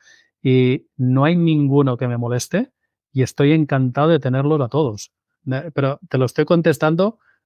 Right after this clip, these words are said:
tú me has dicho al principio de, de la conversación, eh, que sea honesta y sincera. Soy honesto y sincero. No me molestan y me encanta tenerlos.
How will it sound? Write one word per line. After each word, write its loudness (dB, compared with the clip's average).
tú -2
me 4
has 0
dicho 0
al 0
principio 2
de, 0
de -2
la 2
conversación, -2
eh, -14
que -6
sea 0
honesta 2
y 4
sincera. -2
Soy 0
honesto 2
y 4
sincero. -4
No 4
me 4
molestan 2
y 0
me 0
encanta -2
tenerlos. -10